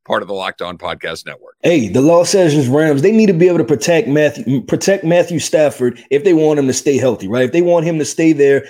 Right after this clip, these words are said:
Speaker 2: be their quarterback for the next five years and make another run at this thing. And they don't have a first round pick. So this is gonna be key.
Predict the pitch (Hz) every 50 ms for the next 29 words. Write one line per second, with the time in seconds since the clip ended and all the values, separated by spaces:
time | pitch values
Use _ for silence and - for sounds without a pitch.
0 | - _ 135 151 165 160 151 - - 151 151 147 139 131 143 139 135 - 139 131
1 | 127 143 147 139 - - - 143 139 135 123 120 131 139 139 120 123 120 127 147
2 | 170 165 - 143 139 147 143 131 127 117 110 113 131 147 156 151 139 - - -
3 | - - _ _ - 156 170 165 170 156 143 139 - - 131 127 117 120 123 123
4 | 127 139 135 123 113 202 220 226 220 - - 117 160 185 185 160 143 - - 151
5 | 160 156 131 - 135 139 131 120 107 - - 131 - - - 120 180 180 175 175
6 | 143 160 160 160 147 135 123 117 - 160 123 -